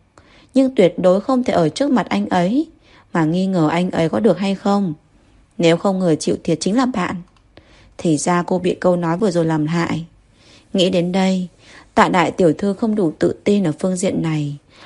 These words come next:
lập tức trở nên lúng túng, cố gắng mở miệng để cứu lại mình.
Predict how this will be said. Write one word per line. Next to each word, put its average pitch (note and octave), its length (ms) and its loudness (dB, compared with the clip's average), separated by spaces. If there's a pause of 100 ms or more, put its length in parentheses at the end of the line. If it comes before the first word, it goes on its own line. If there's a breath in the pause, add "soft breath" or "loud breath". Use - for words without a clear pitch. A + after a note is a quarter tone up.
(140 loud breath)
lập G3 300 6
tức D4 180 2
trở F3+ 160 2
nên E3+ 240 0
lúng E3+ 200 0
túng, F#3 360 0 (480 soft breath)
cố G#3+ 160 4
gắng G3+ 300 0
mở A#3+ 160 2
miệng D3+ 300 0
để D#3 80 0
cứu D#3+ 240 0
lại - 180 -2
mình. D3+ 280 -2